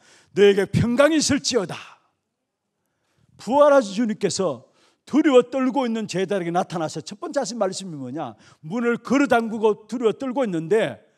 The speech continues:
얼마나 두려웠겠습니까? 자기들이 이제까지 믿었던 예수님이 십자가에 죽었어. 자기들이 어떻게 될 것인가?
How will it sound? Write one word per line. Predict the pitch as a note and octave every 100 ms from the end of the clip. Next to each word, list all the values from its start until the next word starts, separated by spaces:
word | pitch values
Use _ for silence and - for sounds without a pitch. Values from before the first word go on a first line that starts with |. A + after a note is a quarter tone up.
| _ _
얼마나 | G#3+ C4+ C#4+ C#4 B3+ B3 _ _ _ _
두려웠겠습니까? | - F4 - - - C3+ A2+ - F#2+ _ _ _ _ _ _ _ _
자기들이 | G3 A3 A#3+ A3 A#3
이제까지 | G3+ B3 A#3
믿었던 | G#3+ D#4 E4 C4
예수님이 | A3+ G3 F#3+ F3+
십자가에 | - G3 D#3
죽었어. | - C3+ A#2 - - _ _ _ _ _ _ _ _ _ _ _ _ _ _ -
자기들이 | F3+ A3+ G#3+
어떻게 | B3+ D#4 D#4
될 | D4+
것인가? | C#4 D4 A3 G#3+ C#3+ A2